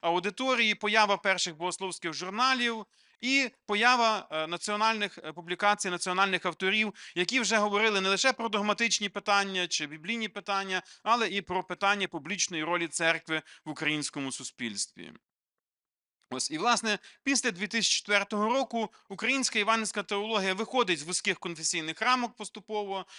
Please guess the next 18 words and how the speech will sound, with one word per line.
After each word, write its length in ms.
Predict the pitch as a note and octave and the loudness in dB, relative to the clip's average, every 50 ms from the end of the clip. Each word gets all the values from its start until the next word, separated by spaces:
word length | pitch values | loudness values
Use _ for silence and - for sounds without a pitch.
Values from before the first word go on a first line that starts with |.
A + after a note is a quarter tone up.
| - - - | -18 -6 -2
вона 200 | A3+ B3 C4+ C4 | 0 2 2 2
вступає 540 | A3+ - A3 F#3+ - A3 G#3 G#3 G3 F#3+ | 0 -4 -10 -4 0 4 4 6 4 4
в 40 | E3+ | 2
діалог 440 | D3+ F3 F#3+ F3+ F3+ G3 G3 F#3 D#3+ | 0 0 2 2 2 2 0 0 0
з 100 | - - | -2 -4
іншими 460 | - A#3 C4+ C4 - - B3 A#3 A3+ G#3+ | -4 -4 -2 2 2 2 2 0 -2 -4
гуманітарними 800 | G#3 G#3 G#3+ A3 G#3 - A3 G#3+ G3+ G#3 G3+ G3+ G3 G3 G3 | -4 -4 -4 -6 -2 2 2 2 2 2 0 0 0 0 0
науками, 580 | G3 G#3 A#3+ C#4 C#4 - - A3+ A3 A3 G#3+ G3 - - - - | -2 0 -2 -2 -4 -2 -2 -2 0 -2 -2 -4 -4 -14 -6 -4
іншими 400 | B3 C4 A3+ - - G3 F#3+ F3 | -2 0 2 2 2 0 -2 -2
християнськими 840 | - F#3+ F3+ - - F3+ F3+ F#3 F#3+ F3+ - - - E3 D#3 D3+ | -2 -4 -6 -4 -2 0 0 2 0 0 -4 -6 -6 -6 -6 -8
традиціями. 960 | - - D3 D#3+ E3+ A#3+ C4+ A3+ - - A3+ A3+ G#3+ G3+ G3+ G3 F#3+ F#3 F3+ _ _ _ _ _ _ _ - _ _ _ _ _ - | -8 -8 -10 -6 -2 -2 -2 -2 -2 -4 -2 -2 -2 -2 -2 -4 -6 -8 -12 _ _ _ _ _ _ _ -20 _ _ _ _ _ -4
От, 280 | E3+ E3+ E3 E3 - F3 | 0 0 0 0 0 -4
і, 280 | F3+ F3+ F3+ F3 E3+ | -2 0 0 0 -2
і 40 | F#3 | -2
це 160 | - - C#4 | -2 -2 -2
відображається 720 | B3+ A#3+ A3 G3+ G#3 G#3+ F#3 G#3 A#3+ A#3 A3+ G#3+ - G#3 G3+ | 0 -2 -2 -2 0 0 2 4 6 6 6 4 2 0 -4
на 60 | G3+ | -4
константах. 720 | - G#3+ G#3 - - - A3+ G#3 E3+ D3 B2 - A2+ A2+ | -4 -4 -4 -2 2 4 4 4 4 0 -4 -6 -8 -8